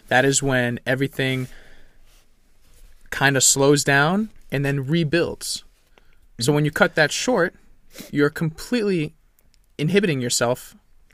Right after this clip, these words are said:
Speaker 1: every night.
Speaker 2: Mm-hmm.
Speaker 1: And there was a study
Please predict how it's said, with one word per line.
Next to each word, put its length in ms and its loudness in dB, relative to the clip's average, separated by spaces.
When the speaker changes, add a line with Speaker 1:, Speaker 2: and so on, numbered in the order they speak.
Speaker 1:
every 260 0
night. 300 0
Speaker 2:
Mm-hmm. 100 -16
Speaker 1:
And 340 2
there 240 4
was 240 4
a 60 2
study 1200 2